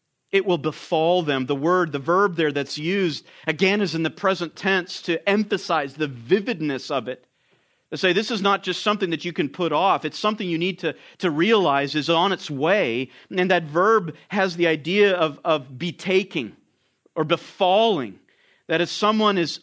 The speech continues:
unexpected, is unexpectedly on their way somewhere, all of a sudden, the worst kind of horror and misfortune falls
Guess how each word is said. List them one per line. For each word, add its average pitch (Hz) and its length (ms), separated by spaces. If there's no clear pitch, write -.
unexpected, 214 1080
is 185 540
unexpectedly 214 800
on 180 160
their 180 160
way 190 400
somewhere, 160 640
all 196 320
of 175 80
a 170 60
sudden, 151 520
the 147 260
worst 175 460
kind 180 320
of 139 80
horror 175 760
and 147 220
misfortune 151 880
falls 160 920